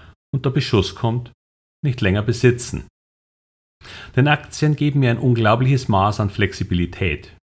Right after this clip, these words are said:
Hier geht es nicht um Trading, sondern um eine Anpassung seines Depots an Veränderungen oder auch an selbstgemachte Fehler, die ich dann korrigieren kann, wenn ich sie entdecke.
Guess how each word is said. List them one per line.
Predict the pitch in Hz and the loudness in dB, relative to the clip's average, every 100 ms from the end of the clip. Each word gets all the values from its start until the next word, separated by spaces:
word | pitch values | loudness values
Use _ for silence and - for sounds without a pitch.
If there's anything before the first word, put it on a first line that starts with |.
| _ _ _ _ _ _ _ _ | _ _ _ _ _ _ _ _
Hier | 117 | -4
geht | 131 135 | -2 0
es | 139 | 0
nicht | 127 | 0
um | 107 - | -2 0
Trading, | 104 98 101 131 165 - _ _ _ | 2 4 2 0 -2 -8 _ _ _
sondern | - 143 147 | 0 2 2
um | 131 | 0
eine | 113 101 | -2 -2
Anpassung | - 117 123 131 120 139 | 0 0 2 0 0 -2
seines | 123 101 98 | 0 -2 -2
Depots | 98 92 113 110 113 - 117 | -4 -4 -4 -4 -4 -6 -4
an | 107 | -2
Veränderungen | 110 101 101 92 87 78 76 78 _ _ _ _ _ _ _ _ _ | 0 2 4 4 2 -2 -4 -10 _ _ _ _ _ _ _ _ _
oder | 107 95 80 | 2 2 2
auch | 101 104 | 2 2
an | 98 | 2
selbstgemachte | 98 95 - 101 95 - 95 | 2 0 -2 0 0 -2 -2
Fehler, | 107 104 107 101 - - _ _ _ _ | 2 2 2 0 -10 -20 _ _ _ _
die | 135 | -6
ich | - | 0
dann | 127 | 0
korrigieren | 123 131 127 151 123 | 2 0 4 4 4
kann, | - 113 113 127 127 | 4 2 2 0 -2
wenn | 120 | -4
ich | 110 | -4
sie | 127 | -4
entdecke. | 110 110 95 90 - | -2 0 -2 -2 -8